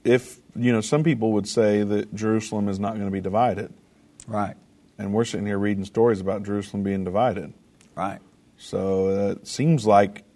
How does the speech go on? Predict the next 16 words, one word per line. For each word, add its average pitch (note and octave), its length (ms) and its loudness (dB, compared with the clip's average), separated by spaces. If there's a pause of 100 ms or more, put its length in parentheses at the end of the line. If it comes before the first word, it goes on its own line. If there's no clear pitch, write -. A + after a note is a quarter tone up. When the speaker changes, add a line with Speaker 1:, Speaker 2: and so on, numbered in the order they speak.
(160)
Speaker 1:
it G2+ 160 2
nec-, C3 340 4
it A2 60 0
wouldn't C#3+ 180 4
necessarily A2 400 4
delay G#2+ 320 6
God's G2+ 380 4
time E3 400 -4
clock, G#2 420 2 (460)
but G#2 120 4
I G#2+ 80 6
guess A2+ 240 4
our G#2 120 4
perspective G#2 760 0
of F#2+ 200 2
it F#2 140 0